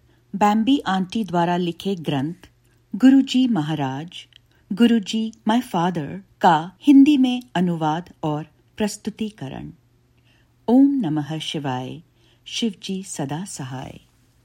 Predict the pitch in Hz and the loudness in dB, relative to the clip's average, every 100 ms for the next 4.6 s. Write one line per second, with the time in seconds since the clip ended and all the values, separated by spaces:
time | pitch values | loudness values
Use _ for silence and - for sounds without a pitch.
0 | _ _ _ _ _ _ _ _ - 214 | _ _ _ _ _ _ _ _ -8 0
1 | 262 254 220 226 233 165 147 120 127 123 | 2 2 -2 -2 0 -2 -6 -8 -8 -10
2 | - - - _ _ _ _ _ - 175 | -16 -20 -20 _ _ _ _ _ -8 -2
3 | 180 214 - 147 156 - _ _ - 208 | -2 -2 -6 -12 -14 -20 _ _ -2 0
4 | 208 240 - - - - | 2 0 -4 -8 -8 -10